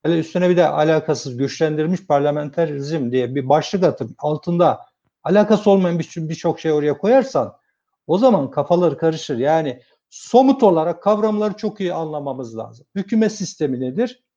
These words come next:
Anayasal siya-, siyasal sistemin bütünü nedir? Başka ne gibi unsurları vardır?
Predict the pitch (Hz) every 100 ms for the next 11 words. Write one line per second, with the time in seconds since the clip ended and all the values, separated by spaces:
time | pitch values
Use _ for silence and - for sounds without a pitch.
0 | _ _ 160 190 214 208 240 226 202 175
1 | 165 - 175 180 202 190 165 - 160 156
2 | 139 _ _ _ _ 131 160 165 202 214
3 | 202 190 220 165 156 160 202 190 208 196
4 | 165 156 151 151 147 139 123 120 123 175
5 | 285